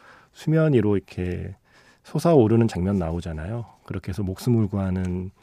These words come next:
그런 시퀀스처럼 감상에 젖어서 발목에 어떤 추가 매달린 사람처럼 푹 가라앉다가, 예, 이제 허겁지겁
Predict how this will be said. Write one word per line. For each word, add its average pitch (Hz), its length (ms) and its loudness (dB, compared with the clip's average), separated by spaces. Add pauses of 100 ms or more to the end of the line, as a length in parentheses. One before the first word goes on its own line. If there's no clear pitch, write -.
(560)
그런 95 260 -6
시퀀스처럼 123 880 -2 (220)
감상에 120 580 2
젖어서 95 800 -6 (600)
발목에 104 400 0
어떤 95 320 -4
추가 - 340 -2
매달린 110 420 2
사람처럼 101 760 -4
푹 160 460 -4 (480)
가라앉다가, 98 1000 0
예, 78 260 -8 (120)
이제 80 320 -8 (500)
허겁지겁 123 600 -4